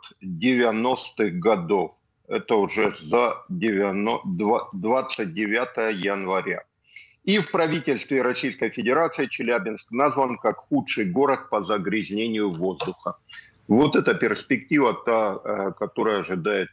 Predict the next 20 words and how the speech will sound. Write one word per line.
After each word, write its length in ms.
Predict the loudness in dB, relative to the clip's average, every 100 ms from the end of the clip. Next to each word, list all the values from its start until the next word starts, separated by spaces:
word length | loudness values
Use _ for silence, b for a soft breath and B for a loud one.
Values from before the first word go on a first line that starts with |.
| -10 -4
Авдеевку, 800 | -2 -2 -2 -2 -2 -4 -2 -2
украинскую 720 | 0 0 0 -4 0 2 2
Авдеевку. 600 | 0 -2 -4 -10 -18 -18 b b b b
Не 240 | 2 4 4
даже 360 | 2 0 0
момент 560 | -2 -2 -4 -4 -6 -2
раздачи 540 | -2 -2 -2 -2 -2
российских 760 | -2 -2 -2 -6 -2 -2 -2 2
паспортов, 760 | 0 2 0 0 2 2 0 -4 2
а 300 | 4 4 2
неработающий 840 | 0 2 2 0 -2 0 -2 -2 -2
общественный 720 | -2 -2 -4 -2 -4 -4 -4
транспорт, 680 | 0 0 0 -4 -10 -12 -14 _ _ _ 0
отсутствие 640 | 2 2 2 2 2 0 0
коммунальной 640 | 0 0 0 0 0 -4
техники, 720 | -4 -6 -6 -8 -18 -12 -14 _ _ _ _ 0
отсутствие 640 | 2 4 0 2 2 4
рождаемости 1040 | 4 0 -2 -4 -4 -4 -8 -12 -12 -12 -14 _
и, 80 | -4
соответственно, 880 | 2 2 2 0 0 -2 -6 -6